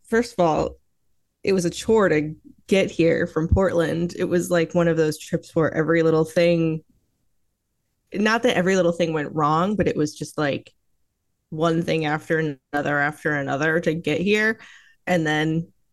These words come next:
jet lag, and then the intensity of the show. So I'm just, like, completely exhausted, but I will say it's been, um, it's been worth it. And the show was really, really, really great. I mean,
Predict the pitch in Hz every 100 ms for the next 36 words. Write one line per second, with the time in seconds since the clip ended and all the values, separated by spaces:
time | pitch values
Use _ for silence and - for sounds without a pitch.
0 | - 180 185 - 156 139 139 147 151 -
1 | 156 151 147 143 147 170 165 170 180 170
2 | 165 156 147 147 151 - 165 151 139 139
3 | - 151 180 196 151 - - - - 160
4 | - 202 202 135 151 139 143 151 _ -
5 | _ _ - 151 151 151 165 - 156 147
6 | 143 - 165 151 - _ _ _ _ _
7 | - 180 196 196 196 170 147 - _ 175
8 | 170 - 170 165 156 175 - 180 180 -
9 | 180 - - - - 254 277 190 160 -
10 | 240 302 - - - 185 175 170 170 165
11 | 165 165 180 - 190 185 185 185 170 175
12 | 175 160 185 180 170 170 165 160 156 160
13 | - _ _ _ _ _ _ _ _ -
14 | 196 254 202 170 156 147 165 160 151